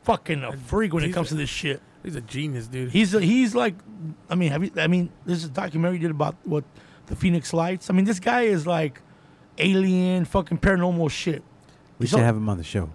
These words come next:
Speaker 1: Oh, I would love to have Dan Aykroyd.
Speaker 2: He even has his, even his vodka is
Speaker 1: Vodka
Speaker 2: shaped
Speaker 1: is
Speaker 2: like
Speaker 1: like
Speaker 2: a
Speaker 1: a
Speaker 2: skull.
Speaker 1: Yeah, I mean, he, he's, he's a, he's a fucking badass. And then, uh, there's, what's it, uh, what's his name? Uh, the, the guy who wrote it with him.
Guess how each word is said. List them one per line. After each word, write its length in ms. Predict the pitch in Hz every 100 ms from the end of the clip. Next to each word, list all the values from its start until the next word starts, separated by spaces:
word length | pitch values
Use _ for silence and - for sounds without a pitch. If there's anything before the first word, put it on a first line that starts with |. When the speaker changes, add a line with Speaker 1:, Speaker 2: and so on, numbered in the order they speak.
| -
Speaker 1:
Oh, 180 | - -
I 40 |
would 180 | - 127
love 240 | 120 156 -
to 100 | 160
have 280 | 120 123
Dan 220 | - 131 127
Aykroyd. 440 | 117 - - 107 - - -
Speaker 2:
He 100 | 165
even 160 | 180 160
has 200 | 170 160
his, 200 | 135 135
even 220 | 185 214
his 160 | 175 135
vodka 420 | 123 160 185 156
is 60 | 143
Speaker 1:
Vodka 240 | 160 165
Speaker 2:
shaped 80 | 160
Speaker 1:
is 60 | 175
Speaker 2:
like 120 | 156
Speaker 1:
like 80 | 156
Speaker 2:
a 220 | 147 131
Speaker 1:
a 40 |
Speaker 2:
skull. 440 | 117 - 165 165 131
Speaker 1:
Yeah, 400 | 135 190 208 151 123 _ - -
I 80 | 175
mean, 300 | 180 185 170 - - _ _ _ - -
he, 360 | - 151 233 208
he's, 260 | 247 240
he's 240 | 190 226 190
a, 60 |
he's 160 | 156 196
a 60 | 160
fucking 280 | 175 139
badass. 420 | 135 147 135 127 - - - -
And 160 | - 190
then, 220 | 202 185
uh, 300 | 180 165 151
there's, 280 | 143 160 143
what's 140 | 185 165
it, 120 | -
uh, 380 | - 156 143 143
what's 240 | - 180
his 100 | 208
name? 360 | 190 220 214 196
Uh, 600 | - 156 147 139 135 135 131 - - - - - - -
the, 300 | 220 160 156
the 140 | 143
guy 140 | 143 175
who 100 | 165
wrote 160 | 156
it 40 | 165
with 200 | 175 -
him. 220 | 202 190